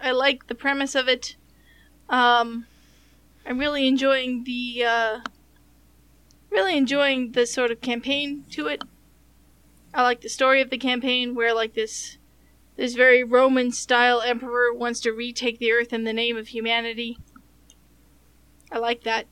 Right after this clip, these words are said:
I like that plot. Um, funnily enough,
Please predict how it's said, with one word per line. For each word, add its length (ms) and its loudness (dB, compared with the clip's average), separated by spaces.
I 100 -4
like 200 -2
that 200 -4
plot. 280 -6
Um, 580 2
funnily 520 0
enough, 640 2